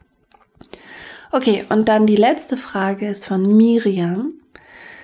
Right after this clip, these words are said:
Ähm, und sie schreibt, dass sie viele Ideen hat und keine Entscheidung treffen kann,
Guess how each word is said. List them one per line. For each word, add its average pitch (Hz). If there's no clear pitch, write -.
Ähm, 202
und 214
sie 214
schreibt, -
dass 214
sie 202
viele 262
Ideen 196
hat 208
und 208
keine 240
Entscheidung 214
treffen 190
kann, 196